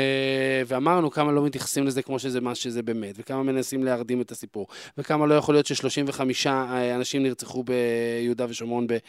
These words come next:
אה, עשרים ושתיים ושתיים, והכל עובר ורגיל. אז מה זאת אומרת? מה, מה, מה, לא מתעסקים בזה? לא התעסקנו בזה? לא אמרנו את זה? זה שזה קרה בעזה?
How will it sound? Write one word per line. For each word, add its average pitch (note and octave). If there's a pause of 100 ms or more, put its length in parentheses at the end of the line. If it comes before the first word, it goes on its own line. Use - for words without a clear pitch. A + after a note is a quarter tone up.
(260)
אה, A#2+
עשרים B2+
ושתיים B2
ושתיים, F#3+
והכל E3
עובר D3+
ורגיל. A#2+ (400)
אז F#2
מה G#2
זאת -
אומרת? D3+
מה, G2+
מה, A2+ (140)
מה, A#2+
לא A2
מתעסקים G3
בזה? A#3
לא C3
התעסקנו G#3
בזה? G3
לא C#3
אמרנו G3+
את G#3+
זה? G#3
זה E3+
שזה F3+
קרה E3+
בעזה? F3